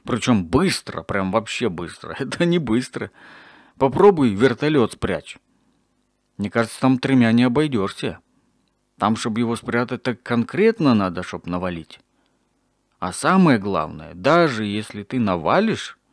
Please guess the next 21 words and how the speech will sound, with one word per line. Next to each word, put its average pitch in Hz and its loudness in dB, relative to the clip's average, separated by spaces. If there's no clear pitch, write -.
но 110 4
оно 160 6
ж 135 -4
заметно, 151 2
пятно. 135 -4
Прям 110 0
такой 117 -2
круглый 104 -2
кругляшок, 120 -4
что-то 107 -8
там 113 0
упало. 82 -6
Когда 110 -2
даже 123 -2
вертолет 139 -2
падал, 101 0
он 98 -2
своими 107 -2
вот 98 -6
этими 92 -6
шу-шу-шу-шу, - -6